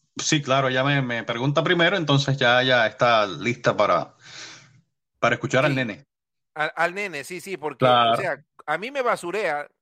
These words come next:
Speaker 2: me basurean. O sea, aquí escuchan solo cuando viene el hijo. A mí me basurean.
Speaker 1: No,
Speaker 2: Pero
Speaker 1: no,
Speaker 2: yo le
Speaker 1: aquí
Speaker 2: quiero
Speaker 1: no.
Speaker 2: mandar, yo le quiero mandar un beso a don Cano. Un be-, un beso santo, ¿no? Un,
Speaker 1: Claro,
Speaker 2: un os-,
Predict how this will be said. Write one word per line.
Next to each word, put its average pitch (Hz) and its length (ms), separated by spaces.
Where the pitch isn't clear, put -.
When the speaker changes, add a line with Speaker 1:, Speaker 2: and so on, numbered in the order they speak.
Speaker 2:
me 143 140
basurean. 143 680
O 143 60
sea, 135 240
aquí 127 220
escuchan 208 380
solo 175 260
cuando 143 240
viene 123 240
el 107 80
hijo. 85 300
A 107 100
mí 131 120
me 165 100
basurean. 98 560
Speaker 1:
No, 143 220
Speaker 2:
Pero 110 140
Speaker 1:
no, 104 60
Speaker 2:
yo 101 80
le 135 80
Speaker 1:
aquí 147 80
Speaker 2:
quiero 151 160
Speaker 1:
no. 139 100
Speaker 2:
mandar, 202 360
yo 127 120
le 180 100
quiero 190 180
mandar 170 280
un 165 160
beso 135 400
a 120 120
don 120 180
Cano. 80 380
Un 160 200
be-, 165 180
un 160 140
beso 190 260
santo, 139 460
¿no? 131 220
Un, 131 180
Speaker 1:
Claro, - 260
Speaker 2:
un 160 120
os-, - 60